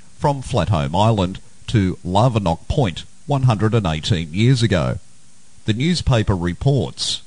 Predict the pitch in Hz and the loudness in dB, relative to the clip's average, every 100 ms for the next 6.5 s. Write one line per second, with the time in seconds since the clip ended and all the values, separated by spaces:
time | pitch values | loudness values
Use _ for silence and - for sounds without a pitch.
0 | - - - 90 98 98 73 69 80 110 | -10 -8 0 2 4 2 -4 -6 0 2
1 | 113 95 92 - 120 104 95 90 85 - | 2 2 0 0 0 0 -2 -2 -2 0
2 | 123 110 110 78 92 104 80 95 104 92 | 0 0 0 0 0 2 2 0 0 0
3 | 104 - 110 92 82 95 120 113 87 - | 0 2 0 0 -2 0 0 -2 -6 0
4 | 139 117 78 - - - - 107 117 110 | 0 2 -2 -8 -18 -16 -4 -2 2 2
5 | 120 113 107 85 95 156 139 123 104 - | 2 2 -2 -4 0 0 0 0 0 2
6 | 131 139 82 58 | 2 2 -2 -6